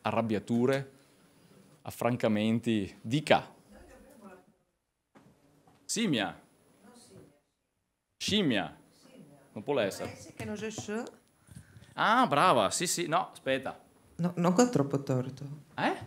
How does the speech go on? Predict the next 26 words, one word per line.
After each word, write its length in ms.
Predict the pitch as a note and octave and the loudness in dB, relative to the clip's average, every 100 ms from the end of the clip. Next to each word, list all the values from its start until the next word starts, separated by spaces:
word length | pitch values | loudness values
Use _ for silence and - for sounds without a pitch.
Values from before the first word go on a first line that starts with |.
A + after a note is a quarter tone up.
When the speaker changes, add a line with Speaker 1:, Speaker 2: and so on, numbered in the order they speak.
| - - - | -18 -18 -2
Speaker 2:
Non 280 | E3+ F3 G3 | 2 4 6
ho 160 | C#4 | 4
troppo 380 | E3+ D3+ D3+ C#3+ | 4 4 2 -2
torto, 500 | C#3 B2+ B2+ C3 C3+ | 0 0 -2 -4 -6
perché 200 | C#3 D#3 | -4 0
Speaker 1:
No, 80 | G#3 | 2
Speaker 2:
noi 100 | - | 4
Speaker 1:
no, 240 | G2+ - | 2 0
adesso 160 | - A2 | -4 -4
Speaker 2:
eh. 20 | |
Speaker 1:
ti 40 | - | -4
spiego. 380 | - G#2 G2+ G2 - _ - - - - | -4 -6 -6 -10 -20 _ -20 -20 -20 -2
In 100 | D#3 | 2
realtà, 340 | G2 D3+ A#2+ | 4 6 6
sì, 80 | C#3 | 4
sì, 120 | D3+ | 0
mi 80 | D3 | 0
ricordo, 360 | G#2+ C3 C3 G#2 | 2 2 2 2
mi 80 | |
ricordo 240 | G#2 A2+ A2+ | 0 0 0
sta 140 | G#2+ | 0
roba. 240 | F#2+ F2+ F#2 - - - - | -2 -2 -6 -10 -10 -10 -14
E, 680 | - B2+ B2 A#2+ B2 A#2+ A#2+ - - | 0 4 4 4 4 2 0 -8 -2
e 80 | |
ne 80 | C3+ | 0
parlaimo, 640 | E3 C3+ C3 D#3 D#3 D#3 | 4 6 8 6 2 0